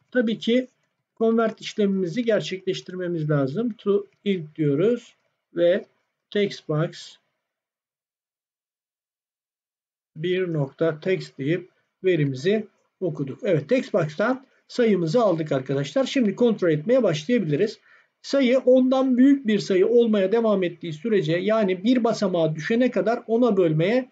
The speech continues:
devam edeceğim arkadaşlar. E, bölüp, e, bölümü sayıya verdiğim için bölme işlemini bu şekilde tam sayılar üzerinden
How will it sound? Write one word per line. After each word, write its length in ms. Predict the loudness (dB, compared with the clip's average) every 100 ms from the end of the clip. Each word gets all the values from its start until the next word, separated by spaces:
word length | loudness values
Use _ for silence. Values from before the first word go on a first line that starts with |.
| _ _ _
devam 300 | 2 2 2
edeceğim 300 | 0 -4 -6
arkadaşlar. 640 | -6 -8 -12 -8 -2 -2 -4 _ _ _ _ -2
E, 240 | -2 2
bölüp, 300 | 2 2 0 _ _
e, 80 | 4 4 4 2 -2 -4 -4 -6 -4 0
bölümü 500 | 2 4 4 2 -4 -14
sayıya 500 | -2 0 2 2 2
verdiğim 400 | 2 0 -2 -4
için 360 | -2 -4 -4 _ _ -2
bölme 360 | 0 2 0
işlemini 520 | -2 -4 -2 0 0
bu 80 | -2
şekilde 480 | -4 -6 -4 -2 -2
tam 220 | -2 -2
sayılar 360 | 0 0 0 0
üzerinden 600 | 0 -2 -2 -2 -2